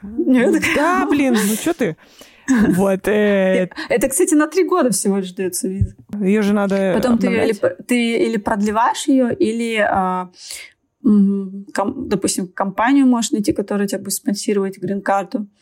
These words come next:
Speaker 1: Ну, кро-, обычно, ну, короче, такую тоже можно, а, найти. Или, или подаёшь на И Б ван. Вот. Ими-, И Б ван, она уже иммиграционная, а, такая же, как О Ван, ну, в плане, э,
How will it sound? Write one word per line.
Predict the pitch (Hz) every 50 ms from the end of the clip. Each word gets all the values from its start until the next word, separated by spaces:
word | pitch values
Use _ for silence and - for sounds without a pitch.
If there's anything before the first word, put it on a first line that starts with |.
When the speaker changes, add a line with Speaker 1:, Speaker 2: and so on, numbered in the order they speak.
| _ _ _ -
Speaker 1:
Ну, | 214 202
кро-, | - - -
обычно, | - 233 226 - - 240 247 269
ну, | - 226 214
короче, | 214 208 202 - -
такую | 180 - - -
тоже | - 190 190 196
можно, | 185 180 190 202 202 190 190 240 - -
а, | 214 202 202 196 190 190
найти. | 190 190 190 190 - 240 202 - - - - - - - - - - - _ _ _ _ _ _ _ _ - -
Или, | - 262 262 262 262 247 240 247 240 240 233 233 233 233 233 -
или | - - 220 233 240 233 226 214 208
подаёшь | - 208 185 202 202 - -
на | 202 202
И | - - 190
Б | 180 196 185
ван. | 175 185 190 196 196 202 202 _ _ _ _ _ _ _ _ - _ -
Вот. | 196 196 190 190 190 - - _
Ими-, | - 214 208 202 196 202 - -
И | 311 202
Б | 185 208 202
ван, | 214 214 254 285
она | 262 220 208
уже | 202 196 208
иммиграционная, | 202 196 180 180 190 202 - - 208 202 208 233 269 269 254 240 220 202 - 311 - -
а, | - 208 202 196 196 196 - _ _ _ _ _ _ _ _ _ _ _ _ _
такая | - 202 202 - 208 208 208
же, | 202 202
как | - - - - - - _
О | - - - 208 196 196 196 185
Ван, | 180 196 208 247 302 339
ну, | 311 247
в | - - _ _ _ _ -
плане, | - - 190 190 185 202 262 -
э, | - - 196 185 185